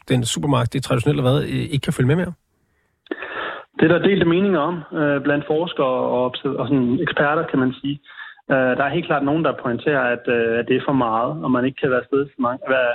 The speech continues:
Speaker 2: engageret så mange steder på en gang. Øh, også nogle politikere, der mener, at det er for meget, ikke? Og så er der andre, som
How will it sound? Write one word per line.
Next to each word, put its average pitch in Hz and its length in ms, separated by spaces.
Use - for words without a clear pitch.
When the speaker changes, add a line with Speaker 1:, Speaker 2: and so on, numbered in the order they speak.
Speaker 2:
engageret 131 340
så 139 60
mange 131 240
steder 135 180
på 139 120
en 131 120
gang. 120 200
Øh, 113 460
også - 140
nogle 143 140
politikere, 147 360
der 117 60
mener, 117 240
at 107 40
det 110 60
er 107 100
for 107 120
meget, 113 240
ikke? 175 120
Og - 60
så 135 60
er 123 40
der 127 180
andre, 143 220
som 113 280